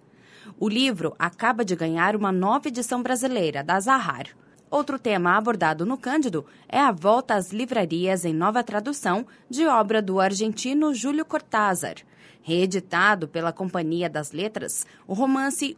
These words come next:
O Jogo da Amarelinha deve encantar mais uma geração de leitores brasileiros com a combinação de experimentalismo,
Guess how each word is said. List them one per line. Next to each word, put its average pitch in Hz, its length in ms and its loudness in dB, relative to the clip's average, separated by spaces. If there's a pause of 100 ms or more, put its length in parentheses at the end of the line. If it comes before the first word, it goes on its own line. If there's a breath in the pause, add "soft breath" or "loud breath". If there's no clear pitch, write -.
O 269 100 -4
Jogo 320 300 0
da 262 140 2
Amarelinha 233 680 -2
deve 214 340 0
encantar 254 520 -2
mais 240 400 0
uma 311 140 2
geração 214 460 -2
de 170 80 -6
leitores 160 520 -4
brasileiros 220 720 -2 (300 loud breath)
com 156 100 -2
a 156 60 0
combinação 190 680 -2
de 160 200 -2
experimentalismo, 214 1300 -2